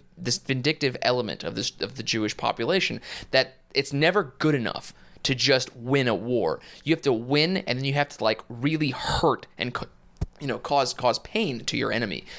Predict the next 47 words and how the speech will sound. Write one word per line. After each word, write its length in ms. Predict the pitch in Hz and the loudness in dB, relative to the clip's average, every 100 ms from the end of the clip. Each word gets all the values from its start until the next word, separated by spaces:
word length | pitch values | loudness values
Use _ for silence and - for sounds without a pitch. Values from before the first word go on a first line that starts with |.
| - | -4
Like, 80 | 123 | -2
you 60 | 160 | 0
have 20 | |
to 60 | |
do 120 | 143 143 | 0 2
a 20 | |
lot 180 | 123 147 | 4 2
of 80 | 127 | 2
really 180 | 151 - | -2 0
sick, 440 | - - 190 - | 0 2 0 0
sadistic 460 | - 143 147 - - | -2 0 0 -2 -2
shit 240 | - 117 | -2 -2
to 80 | - | -6
them. 160 | - - - - - | -8 -12 -18 -18 -4
And 140 | 139 | 2
that's 140 | 160 160 | 2 2
what 100 | 165 | -2
was 160 | 143 | -2
going 260 | 147 139 135 | 0 0 0
on. 260 | 190 - - | -2 -4 0
Germany 240 | 151 180 | 0 0
was 100 | 151 | -2
becoming, 540 | 139 135 131 131 117 - | -2 -4 -2 -2 -4 -2
like, 220 | 110 - | -2 0
sadized 640 | - 190 202 107 60 - - - - | 2 4 4 2 -2 -10 -14 -12 0
after 260 | 120 - | 0 0
the, 180 | 117 110 - | -4 -2 2
after 200 | 110 113 | 0 -2
the 60 | |
conflict 460 | 120 170 202 101 - | -6 -4 -2 -4 -4
ended 260 | 67 65 - - - - | -4 -6 -12 -20 -20 -4
for 140 | 156 | -2
no 280 | 160 254 214 | 4 6 6
reason, 420 | 196 311 233 - - - - | 6 2 2 -6 -16 -20 -2
literally. 460 | 240 349 - 98 - - | 2 2 0 -6 -10 -6
And 140 | - 160 | 0 2
they 40 | |
utilized 640 | 175 175 226 202 175 151 147 | 2 2 0 0 2 0 0
the 60 | |
guilt 300 | 143 131 123 | -2 0 -2
thing 240 | - 123 120 | 0 0 2
as, 260 | 117 117 - | 2 2 -2
again, 360 | 143 185 107 | 0 2 0
there 100 | 123 | 0
was 160 | 143 143 | 0 2
so 300 | - 175 190 | 4 4 2
much 300 | 180 165 | 0 -2